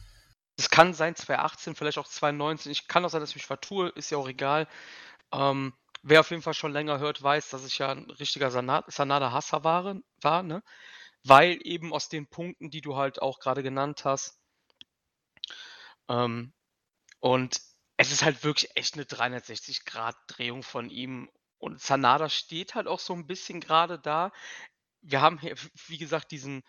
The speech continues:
jungen, junge Garde-Überschrift. Sanada ist jetzt gar nicht mehr so jung, wie halt die anderen, die wir noch nennen werden über den, über den Abend hier. Aber er steht so ein bisschen auch dafür, finde ich. Also das ist halt wirklich die,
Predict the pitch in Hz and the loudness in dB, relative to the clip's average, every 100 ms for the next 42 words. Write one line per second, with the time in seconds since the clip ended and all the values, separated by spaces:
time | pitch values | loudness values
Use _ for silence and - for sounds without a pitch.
0 | _ _ _ 143 160 175 147 135 135 147 | _ _ _ -2 0 2 -2 -4 -6 -2
1 | 170 139 - 127 156 196 117 175 190 - | 2 2 6 6 6 0 -6 -6 -4 -4
2 | - 214 - - - - - - 143 147 | -4 -8 -10 -16 -18 -20 -18 -4 4 4
3 | 170 151 - - - - 156 147 160 127 | 4 -4 -10 -6 -6 -4 -8 -2 0 0
4 | 131 - 165 208 220 156 180 214 247 247 | -4 -2 0 0 -2 2 2 2 -4 -8
5 | 147 151 143 147 131 123 151 160 160 151 | -10 -4 -2 0 2 2 2 -4 -4 -8
6 | 139 139 135 127 131 147 170 170 160 147 | -4 -2 -2 -4 -2 -2 0 -2 -2 -4
7 | 147 151 147 - _ _ 139 147 147 131 | -4 -6 -8 -16 _ _ -4 -2 2 4
8 | 139 151 160 - 156 170 - - - - | 4 2 -6 -4 -2 -4 -6 -20 -20 -18
9 | - - 143 151 - - - 220 - 202 | -4 4 6 6 4 0 0 -4 -2 -6
10 | 170 180 175 - - - 120 - 131 117 | -4 -6 -4 -2 -2 -2 -6 -6 -10 -10
11 | 113 - 117 110 113 123 143 - - 165 | -12 -10 -8 -8 -4 -4 -4 -6 -2 -2
12 | 135 175 - - - 160 | -2 -6 -4 -6 -4 -4